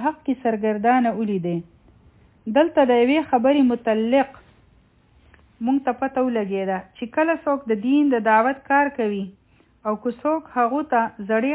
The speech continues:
خبرې را یادې کړي یا پیغور ورته کوي د دین د لارې نه د اړولو دپاره، نو د هغې جواب دا دی چې ټیک ده، زه په غلطه وم، لیکن هغه وخت زه نه پوهېدم. او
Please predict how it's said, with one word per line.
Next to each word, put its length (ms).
خبرې 420
را 100
یادې 260
کړي 220
یا 80
پیغور 480
ورته 340
کوي 280
د 20
دین 180
د 20
لارې 360
نه 60
د 20
اړولو 420
دپاره، 440
نو 60
د 100
هغې 180
جواب 260
دا 80
دی 80
چې 80
ټیک 140
ده، 80
زه 60
په 120
غلطه 340
وم، 140
لیکن 220
هغه 300
وخت 220
زه 120
نه 140
پوهېدم. 500
او 80